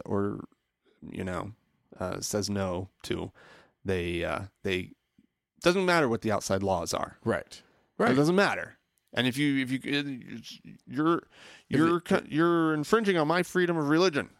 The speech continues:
Speaker 2: Right.
Speaker 1: Because
Speaker 2: Exactly.
Speaker 1: you
Speaker 2: If you, if you, if you, if you're trying to force me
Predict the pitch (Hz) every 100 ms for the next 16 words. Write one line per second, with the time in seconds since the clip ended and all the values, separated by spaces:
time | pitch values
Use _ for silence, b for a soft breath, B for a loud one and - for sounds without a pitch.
0 | _ 135 131 87 - - 143 135 147 135
1 | 139 135 131 123 120 - 117 156 170 135
2 | 143 151 196 196 185 160 156 214 208 196
3 | 139 - 202 220 202 170 170 131 117